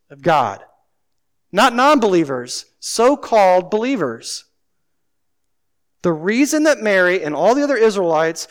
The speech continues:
are under Roman occupation while she's singing this song, the reason they're under Roman occupation was because they had forsaken God. And she knows it. They persistently took the name of the Lord in vain.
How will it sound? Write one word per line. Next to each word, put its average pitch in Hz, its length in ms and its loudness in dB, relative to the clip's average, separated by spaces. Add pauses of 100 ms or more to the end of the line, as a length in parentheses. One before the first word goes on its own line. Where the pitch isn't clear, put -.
(180)
are 185 280 0
under 294 400 2
Roman 240 420 2
occupation 214 840 -2
while 175 160 0
she's 175 260 -8
singing 220 340 -8
this 220 140 -6
song, 156 400 -4
the 170 100 -4
reason 294 280 -2
they're 254 220 -2
under 302 200 0
Roman 175 340 2
occupation 151 800 -8 (260)
was 226 220 -2
because 226 420 0
they 240 400 2
had 226 460 0
forsaken 277 720 -2
God. 370 400 2 (2500)
And 196 120 -8
she 285 160 -4
knows 320 320 0
it. - 240 -4 (540)
They 202 120 2
persistently 269 840 -4
took 269 420 -4
the 277 120 -2
name 214 320 -4
of 233 60 -4
the 247 120 0
Lord 190 340 2
in 285 140 -2
vain. 233 460 -2